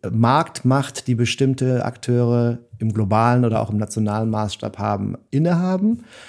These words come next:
Und da gibt's einfach sehr große Unterschiede, ähm, äh,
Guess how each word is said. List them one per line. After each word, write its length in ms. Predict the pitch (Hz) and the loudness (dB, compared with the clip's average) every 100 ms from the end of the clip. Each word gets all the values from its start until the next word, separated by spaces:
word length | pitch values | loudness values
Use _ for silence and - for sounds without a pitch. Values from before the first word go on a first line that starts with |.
| - - - | -20 -14 0
Und 320 | 123 127 110 | 0 0 0
da 100 | 104 | 0
gibt's 180 | 123 - | 0 0
einfach 240 | 120 117 | 0 0
sehr 200 | 104 110 | 2 2
große 300 | 113 127 - | 2 0 0
Unterschiede, 760 | 127 131 123 - 123 120 120 117 | -2 -2 -4 -4 -2 -2 -2 -2
ähm, 580 | 117 113 113 113 - - | -4 -2 -4 -6 -8 -10
äh, 500 | - - - - - | -14 -14 -16 -16 -20